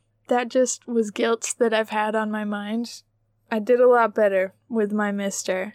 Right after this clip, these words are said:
I found interviews. I found a fun fact. So,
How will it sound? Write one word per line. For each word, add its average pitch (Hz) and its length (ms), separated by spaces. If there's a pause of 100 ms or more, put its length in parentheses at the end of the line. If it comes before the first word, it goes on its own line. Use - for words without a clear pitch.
(160)
I 202 100
found 220 640 (600)
interviews. 247 720
I 220 100
found 208 260
a 208 60
fun 208 240
fact. - 500 (320)
So, 233 640